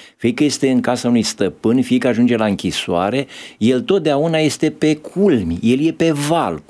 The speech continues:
Cum? Și acest lucru confirmă acest, uh, Victor Frankl, un evreu, uh, profesor universitar de sociologie, care a ajuns în lagărele naziste.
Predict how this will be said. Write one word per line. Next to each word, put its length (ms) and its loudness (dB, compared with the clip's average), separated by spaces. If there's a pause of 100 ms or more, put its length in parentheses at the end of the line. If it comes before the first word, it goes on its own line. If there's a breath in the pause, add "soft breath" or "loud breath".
(100)
Cum? 300 2 (640 loud breath)
Și 120 -4
acest 300 0
lucru 240 2
confirmă 480 0
acest, 460 -2
uh, 240 2
Victor 340 0
Frankl, 480 -8
un 320 2
evreu, 920 0 (500 loud breath)
uh, 360 0
profesor 520 -2
universitar 840 0
de 100 0
sociologie, 960 -4
care 200 -2
a 60 0
ajuns 540 -2
în 260 2
lagărele 480 0
naziste. 760 -2